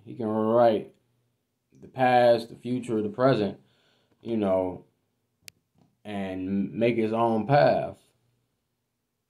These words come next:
if he puts his mind to it. And that's really what, in the essence of what needs to be done for him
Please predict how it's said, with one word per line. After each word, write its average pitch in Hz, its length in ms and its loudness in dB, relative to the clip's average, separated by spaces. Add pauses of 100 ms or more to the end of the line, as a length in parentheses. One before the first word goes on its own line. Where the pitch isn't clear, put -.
(260)
if 95 140 -16
he 110 80 -6
puts 104 260 -8
his 98 120 -8
mind 117 420 0
to 87 220 -10
it. - 140 -18 (1900)
And 92 680 -8 (600)
that's 110 580 2
really 110 440 0
what, 104 520 0 (1120)
in 110 120 -14
the 104 60 -10
essence 107 500 -2
of 104 100 -4
what 101 300 0
needs 107 280 -4
to 98 60 -20
be 101 140 -6
done 107 600 -2 (500)
for 101 240 -2
him 95 720 -6